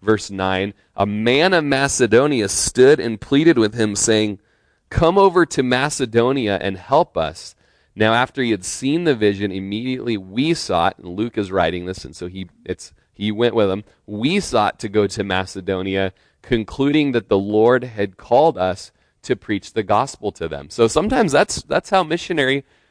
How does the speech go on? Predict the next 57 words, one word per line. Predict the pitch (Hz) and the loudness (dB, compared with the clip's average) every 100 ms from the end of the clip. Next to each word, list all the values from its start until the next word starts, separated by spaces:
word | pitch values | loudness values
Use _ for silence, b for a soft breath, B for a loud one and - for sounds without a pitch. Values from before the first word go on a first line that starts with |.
| _ _ _ _ _ - 104 | _ _ _ _ _ -20 -20
move, | - 123 196 120 90 - | -2 2 4 2 -2 -6
you | 127 | 0
know? | 113 131 | 4 4
They're | 151 117 | 4 2
like, | 101 - | 2 -4
"Well, | 98 | -10
we, | 95 - _ | -10 -16 _
the | 104 | -6
Lord's | 104 117 123 | 0 0 0
not | 139 135 | 0 0
letting | 131 135 | -2 -2
us | 120 | -4
go | 123 | 0
this | 120 120 - | 2 2 0
way, | 90 | -4
and | 87 117 | 0 -2
this | 127 131 | -2 0
way's | 127 120 | 0 -2
shut, | - 120 82 | 0 2 2
and | 90 | -2
here | 107 120 | -4 -2
we | 127 | 2
are, | 120 113 | 2 2
and | 90 | 0
we're | 101 | 0
up | - | 0
against | 117 120 - | -4 -6 -2
the | 117 | 0
ocean." | 123 - 92 | 0 -2 -8
And | 92 87 _ - | -8 -10 _ -2
then | 110 | 0
you | 123 | 0
have | 127 120 | 0 0
a | 123 | 0
dream, | 101 127 156 95 | -2 -2 0 -2
and | 92 | -4
you | 98 95 | -6 -4
say, | - 101 95 _ _ | 0 0 -2 _ _
"Well, | 107 160 - _ | 2 2 0 _
that, | 95 117 _ - | -4 -4 _ -10
the | 98 | -4
Lord | 104 113 | 0 0
must | 123 123 - | 0 -4 -6
be | 117 | -4
calling | 123 113 | 0 0
us | 117 - | -4 -10
to | 113 | -2
go, | 110 127 104 - _ _ - | 2 4 2 -2 _ _ 0
uh, | 101 104 | 2 4
over | 110 117 120 | 2 2 2
to | 135 | 0
Europe, | 110 123 180 104 - | 2 4 4 2 0
over | 104 117 | -2 -2
to | 120 | -2
Macedonia." | 120 120 131 117 113 131 160 90 85 b b b b _ | 0 0 -2 -2 0 0 0 -4 -6 b b b b _
And, | 110 107 101 104 101 | -2 0 0 0 2
um, | 104 92 92 90 | 4 2 -2 -10